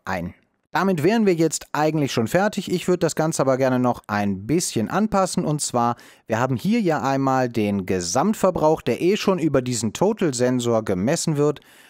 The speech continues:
Damit wir hier etwas schneller Zahlen sehen und nicht ganz so lange warten müssen, reduzieren wir hier mal die Einheit von Kilowatt auf Wattstunden. Und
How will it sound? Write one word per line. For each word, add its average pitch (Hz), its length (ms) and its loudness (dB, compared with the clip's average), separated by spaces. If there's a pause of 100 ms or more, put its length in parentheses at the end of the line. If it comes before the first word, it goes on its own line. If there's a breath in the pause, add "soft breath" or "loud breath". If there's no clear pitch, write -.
(140 loud breath)
Damit 156 360 0
wir 175 160 2
hier 151 400 0
etwas 180 400 -2
schneller 139 600 0
Zahlen 104 560 0
sehen 220 400 0
und 151 140 0
nicht 156 160 -2
ganz 180 220 2
so 160 60 2
lange 127 320 2
warten 151 360 2
müssen, 147 320 0
reduzieren 117 580 0
wir 156 60 2
hier 127 180 0
mal 123 160 0
die 107 160 -2
Einheit 143 420 -2
von 107 260 0
Kilowatt 160 600 0
auf 92 340 -2
Wattstunden. 170 840 0 (100)
Und 226 360 -2